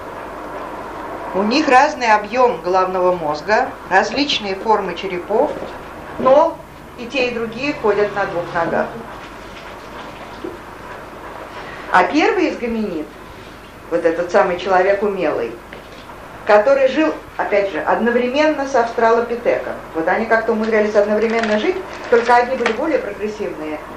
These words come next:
в биологическом смысле, а другие менее прогрессивные. Так вот, этот человек умелый, он уже мог пользоваться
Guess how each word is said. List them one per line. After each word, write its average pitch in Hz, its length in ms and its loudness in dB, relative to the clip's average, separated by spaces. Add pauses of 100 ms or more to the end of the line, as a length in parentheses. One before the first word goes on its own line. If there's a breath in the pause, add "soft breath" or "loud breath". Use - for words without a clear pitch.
(180)
в - 40 -2
биологическом 262 800 2
смысле, - 360 -10 (600)
а 185 180 4
другие 220 540 0
менее 190 300 0
прогрессивные. 156 680 -4
Так 165 140 -2
вот, 254 160 4
этот 277 200 -2
человек 254 320 2
умелый, 339 460 0
он 262 280 4
уже 269 220 2
мог 240 320 0
пользоваться 175 800 0